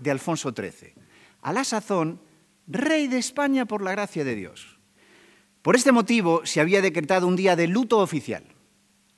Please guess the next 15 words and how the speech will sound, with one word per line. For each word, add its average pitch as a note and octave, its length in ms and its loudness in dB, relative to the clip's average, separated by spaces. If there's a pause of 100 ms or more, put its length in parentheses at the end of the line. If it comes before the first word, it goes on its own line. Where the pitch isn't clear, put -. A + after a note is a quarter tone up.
(160)
Todos A#3+ 300 6
los G3 160 0
teatros G#3 320 0
debíamos F3+ 420 0
permanecer C3 440 0
cerrados. F2+ 540 -10 (440)
Nosotros D#3 480 -8
no B2 120 -2
lo G#2 60 -8
hicimos. - 440 -16 (960)
Y A#3+ 140 -2
se F3 280 0
ve D#3 540 2 (260)
que D3+ 120 -4
algún F#3 640 0